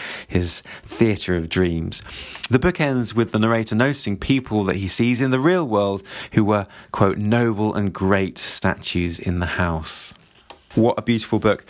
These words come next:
So I was wrong in predicting that sixteen was the part of the narrator that knows, i e Matthew Sorensen.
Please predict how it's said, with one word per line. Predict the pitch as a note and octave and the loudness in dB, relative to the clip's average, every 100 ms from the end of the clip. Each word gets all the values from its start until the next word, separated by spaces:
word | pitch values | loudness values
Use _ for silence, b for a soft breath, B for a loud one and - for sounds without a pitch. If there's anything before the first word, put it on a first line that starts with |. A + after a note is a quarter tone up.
| B B B B | B B B B
So | - - B2+ | 0 4 2
I | A#2+ B2 | 2 0
was | A#2+ A2+ | 0 0
wrong | A2 C3+ C#3 C3 | 2 2 2 -2
in | - A#2 A2 | -2 -2 0
predicting | A2 G#2 - - G2+ | 0 0 0 0 0
that | G2 - | 0 0
sixteen | - - - G2 F#2+ F#2 | -2 -2 -2 0 0 2
was | F#2+ F2+ - | 0 -2 -2
the | F#2+ F#2 F2 E2+ - | -2 0 -4 -8 -4
part | F#2+ F2+ - | -2 -2 -2
of | E2+ | -2
the | |
narrator | F2+ F2+ F2 - E2 | 0 0 0 -2 -2
that | E2 F#2+ | -2 0
knows, | F#2+ G#2+ G2 F2 D#2+ E2+ E2 | 0 2 2 0 0 0 -2
i | - F2+ | -2 0
e | F2 E2 D#2+ B B B B | 0 0 -4 B B B B
Matthew | F2 - - | -6 -4 -2
Sorensen. | E2 F#2 E2+ D#2+ - E2 | 0 0 0 -2 -4 -4